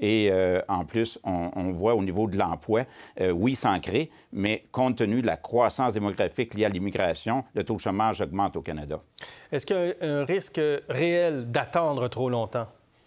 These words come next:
Speaker 1: C'est le risque parce que par le passé, c'est arrivé souvent aux banques centrales d'attendre un peu trop longtemps. On sait que contrairement aux États-Unis, la Banque du Canada a un seul mandat, c'est vraiment plus au niveau de la stabilité des prix.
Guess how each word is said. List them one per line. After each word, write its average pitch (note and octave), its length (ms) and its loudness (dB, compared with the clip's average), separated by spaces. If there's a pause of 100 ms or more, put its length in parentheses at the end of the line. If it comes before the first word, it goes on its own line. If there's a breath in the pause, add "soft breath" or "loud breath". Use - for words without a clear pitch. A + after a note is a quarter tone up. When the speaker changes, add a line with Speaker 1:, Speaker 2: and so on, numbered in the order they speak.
(180 soft breath)
Speaker 1:
C'est - 160 -2
le F#3+ 160 4
risque C3+ 360 0
parce A#2+ 160 0
que A#2+ 160 2
par B2+ 180 2
le C3+ 140 2
passé, C3 400 0
c'est - 200 -8
arrivé G2+ 280 -2
souvent G#2 400 -2
aux B2+ 80 -2
banques G2 260 0
centrales G2+ 720 2
d'attendre G2+ 400 -2
un G2 100 -2
peu G#2 180 -4
trop - 180 -2
longtemps. G#2 420 -2 (280 loud breath)
On A#2+ 100 0
sait A3 160 -2
que - 140 0
contrairement B2 640 0
aux G2+ 140 0
États-Unis, G#2 420 0
la C#3+ 100 2
Banque G#2+ 200 2
du - 80 -10
Canada G#2+ 360 2
a F#2+ 40 0
un G2 140 0
seul A2+ 200 0
mandat, G#2+ 480 2
c'est A2 160 -6
vraiment G2 460 -2
plus G#2+ 340 -6
au G2 40 -4
niveau F2+ 300 -2
de F#2 120 -2
la F2 200 0
stabilité F#2 540 -4
des F2 220 -4
prix. B2 300 -4